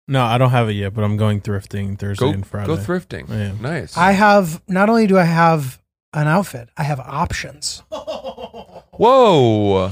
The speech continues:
Speaker 3: So it's funny. I actually initially bought something that I thought looked funny. And Hillary was like, "All right, this is funny, but, like, you also wanna look good."
Speaker 2: Yeah.
Speaker 3: And she,
Speaker 2: Yeah.
Speaker 3: I was like, "Okay, fine." So she then helped me pick some other, some other options that are all kinda sick. So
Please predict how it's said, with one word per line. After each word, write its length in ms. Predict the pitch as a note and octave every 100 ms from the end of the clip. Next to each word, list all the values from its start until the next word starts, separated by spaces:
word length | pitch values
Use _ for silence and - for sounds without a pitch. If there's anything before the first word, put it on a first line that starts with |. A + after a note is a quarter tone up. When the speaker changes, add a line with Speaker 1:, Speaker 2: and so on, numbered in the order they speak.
| -
Speaker 3:
So 140 | - A3
it's 100 | -
funny. 200 | A#3+ F#3
I 140 | F#3+
actually 360 | G3+ G#3+ D4 G#3+
initially 500 | F3+ E3+ - F#3+ F3+
bought 300 | D#3 D3 -
something 480 | F3+ D#3+ F#3+ F#3+
that 100 | E3+
I 60 | D3
thought 240 | D3 D3
looked 220 | C3+ C3 -
funny. 520 | D3 C3+ E3 G3+ G3+ _ _ _ _
And 120 | E3
Hillary 380 | D#3+ G3 G3+ G3
was 160 | F#3 E3
like, 240 | E3+ D#3
"All 60 | E3
right, 180 | D3+ C3
this 220 | D#3+ D#3
is 160 | D3+
funny, 360 | - D3 D3 F3
but, 180 | E3 D3+
like, 240 | D3 C#3
you 120 | D#3
also 280 | C#3+ C#3+ E3
wanna 180 | D3+ D3
look 220 | C3+ B2
good." 300 | C3 A2+ - _ _ -
Speaker 2:
Yeah. 300 | G2+ F#2 D#2+ _ _ _ _ _ _ -
Speaker 3:
And 140 | D#3
she, 60 | F3
Speaker 2:
Yeah. 100 | E3+
Speaker 3:
I 20 |
was 120 | E3+
like, 100 | E3+
"Okay, 180 | F3 D#3
fine." 380 | - A#2+ A2+ - _ -
So 400 | - F3+ E3 E3+
she 480 | - F3+ F#3 F3+ F3
then 220 | D#3+ D#3
helped 300 | D3+ D#3 -
me 140 | D3
pick 220 | C3 D3+
some 120 | - C#3+
other, 220 | C#3+ C3+
some 380 | - - - C#3+
other 200 | C3+ C3
options 420 | C3 - C3+ B2+
that 120 | C3
are 80 | B2+
all 300 | B2+ B2+ B2
kinda 260 | C#3 B2
sick. 380 | B2 C3 B2+ -
So 340 | - D3+ B2+